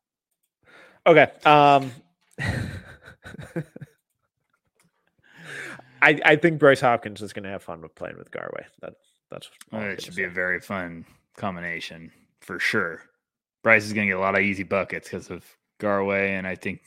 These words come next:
Speaker 2: <laughs> the other world too. I love Bryce. I'm, I'm pumped to watch him. I just feel like he's a fun college guy to watch and enjoy. Watch teams try to figure out how to slow him down.
Speaker 1: Modest Buzelis,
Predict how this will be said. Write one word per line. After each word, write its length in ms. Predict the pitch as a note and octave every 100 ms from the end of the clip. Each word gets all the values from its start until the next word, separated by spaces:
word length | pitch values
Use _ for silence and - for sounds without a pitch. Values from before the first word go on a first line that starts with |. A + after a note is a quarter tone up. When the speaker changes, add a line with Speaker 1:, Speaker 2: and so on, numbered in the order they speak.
| _ _
Speaker 2:
<laughs> 260 | _ _ -
the 140 | A2+
other 180 | A2 G#2
world 280 | C3+ G#2+ A2
too. 300 | - D3 G#2+ - _ _ - _ _ _ -
I 120 | D#3+
love 260 | D3 A2+
Bryce. 420 | G2+ F#2 E2 - - _
I'm, 160 | G#2+ A2
I'm 240 | G#2 G2 -
pumped 300 | A#2 G2 -
to 100 | F2+ F2 _
watch 340 | G#2+ F#2 F2 -
him. 140 | F#2+
I 100 | A2+
just 240 | C3 C3+
feel 240 | - C3 B2
like 140 | A#2
he's 200 | - A2+
a 80 | A2
fun 500 | - - G#2 G2 F#2
college 460 | G2 G2 F2 E2+ -
guy 460 | F2+ D#2 D2+ D2+ _ _ _ _ _ _
to 100 | G#2+
watch 360 | F2 F2 E2+ -
and 100 | F#2
enjoy. 520 | F2 F#2 F2 E2+ F2 _ _ _ _ _ - _ -
Watch 240 | G2 -
teams 240 | - A2 -
try 160 | A2+
to 60 | G2+
figure 240 | - A2
out 120 | A2
how 40 | A2
to 40 |
slow 260 | A2 - A#2+
him 100 | A#2+
down. 320 | A#2+ - - - _ _ _ _ _ _ _ _ _ _ _
Speaker 1:
Modest 480 | C#3 C#3+ D3+ E3 D#3
Buzelis, 800 | F3 D#3 C#3+ C#3 C#3 C3 - -